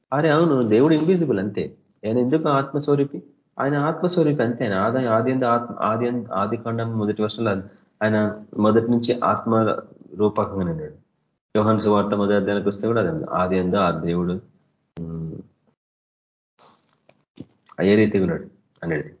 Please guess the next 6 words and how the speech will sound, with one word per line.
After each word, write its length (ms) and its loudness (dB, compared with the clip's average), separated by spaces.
వాక్యం 460 0
రూపకంగా 600 -4
ఉన్నాడు. 300 -8
వాక్యం 420 -4
శరీరధారి 640 -4
రావడం 340 -4